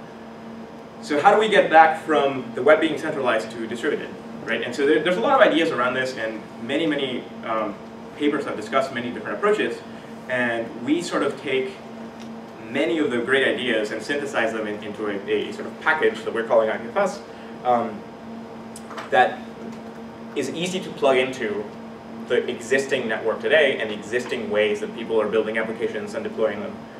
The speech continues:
um, now. Uh, because if we don't do that, <laughs> it's never gonna happen. Uh, and, and at the core of how I P F S works is this idea of content addressing. I'm sure you're probably familiar with this. Uh,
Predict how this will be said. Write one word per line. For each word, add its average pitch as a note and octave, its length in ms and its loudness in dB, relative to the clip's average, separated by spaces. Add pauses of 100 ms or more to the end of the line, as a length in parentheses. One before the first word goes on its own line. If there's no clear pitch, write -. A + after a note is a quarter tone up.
(140)
um, G2 320 -4 (260)
now. G2 220 -6 (1200)
Uh, G#3 140 -6 (500)
because D3+ 200 -2
if D3+ 40 6
we D#3+ 80 8
don't E3 140 6
do C#3+ 60 6
that, - 260 4 (140)
<laughs> - 100 -10
it's - 100 -12
never B2 160 2
gonna A2+ 140 -2
happen. - 240 0 (420)
Uh, A2+ 320 2 (500)
and, D3 140 4
and E3 140 4
at - 80 6
the - 80 0 (100)
core - 380 10
of C3 420 4 (360)
how C#3 160 4
I - 120 8
P - 60 -2
F - 80 -4
S C#3 140 -2
works - 500 6
is C3+ 160 0
this A2+ 80 -6
idea C3 260 0
of - 80 -2
content A2+ 300 -6
addressing. F#3+ 560 2
I'm A2 240 -8
sure C#3 140 2
you're C3 180 -2 (220)
probably B2+ 240 -2
familiar D#3 260 -2
with - 140 -6
this. G#2+ 320 -6 (100)
Uh, G#2 320 -2